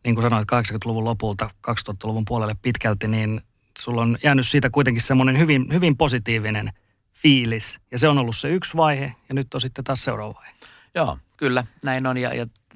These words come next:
Speaker 2: tä-, tästä nykyvaiheestakin on erittäin hyvä fiilis käynnissä. Ja, ja tota, kun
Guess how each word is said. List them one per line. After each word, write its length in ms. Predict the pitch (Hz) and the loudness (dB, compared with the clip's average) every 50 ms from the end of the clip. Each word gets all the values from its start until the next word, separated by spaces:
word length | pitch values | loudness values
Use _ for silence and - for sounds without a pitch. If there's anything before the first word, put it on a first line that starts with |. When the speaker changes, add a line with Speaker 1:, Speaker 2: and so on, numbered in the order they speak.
| _ | _
Speaker 2:
tä-, 160 | - 131 123 127 | -4 -4 -4 -2
tästä 320 | 123 139 135 - - 123 120 | -2 -2 -2 0 -2 -2 -2
nykyvaiheestakin 1000 | 123 - 135 135 135 123 - 127 113 110 110 104 104 101 95 - 104 95 - 107 | -2 -4 -4 -4 -4 -2 -2 -4 -2 0 0 0 0 -2 -2 -6 -8 -4 -4 -2
on 80 | 104 113 | 0 0
erittäin 440 | 113 110 110 92 - - 98 95 95 | 0 0 -2 -4 -4 -8 -6 -6 -6
hyvä 180 | 92 92 92 - - _ _ _ _ - | -6 -8 -10 -10 -12 _ _ _ _ -12
fiilis 460 | - 98 95 92 90 87 - - - _ _ - - - - - - _ _ _ _ _ | -8 -6 -6 -6 -6 -6 -6 -8 -8 _ _ -20 -20 -20 -20 -20 -20 _ _ _ _ _
käynnissä. 640 | - 120 104 98 95 95 87 - - - 92 92 - - | 2 2 4 4 2 0 0 -2 -2 -2 -4 -4 -6 -8
Ja, 220 | 107 98 92 - 104 | -10 -10 -8 -8 -8
ja 100 | 101 98 | -8 -8
tota, 380 | 101 95 98 - 101 95 92 - - - _ _ _ _ - - - - 104 - - - _ | -10 -12 -10 -4 -4 -2 -2 -4 -6 -12 _ _ _ _ -20 -20 -20 -20 -20 -20 -20 -20 _
kun 360 | - 110 107 104 104 104 110 | -4 -2 0 2 2 0 -2